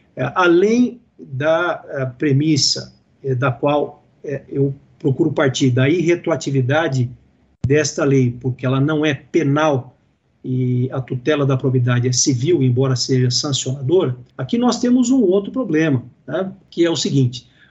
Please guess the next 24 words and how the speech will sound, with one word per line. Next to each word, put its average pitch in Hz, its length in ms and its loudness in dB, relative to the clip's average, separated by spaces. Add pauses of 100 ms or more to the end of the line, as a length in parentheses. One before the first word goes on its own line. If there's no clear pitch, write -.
(140)
a 240 180 -2
se - 200 2
entender 165 680 2 (320)
que 151 160 -10
se - 160 -2
aplica 156 560 -4
aqui 131 380 -4
a 139 80 -8
prescrição, 135 960 -2 (220)
eh, 127 280 -4
intercorrente 135 840 -2
de 127 120 2
modo 135 300 2
retroativo, 147 800 0 (260)
eh, 139 140 -4
isso 202 420 -2
significará, 190 800 -2
na 151 100 0
prática, 185 800 -4 (360)
a 156 160 0
retroatividade 190 1160 -2 (320)
da 214 140 0
lei 156 400 2 (180)
prejudicial 190 1120 -2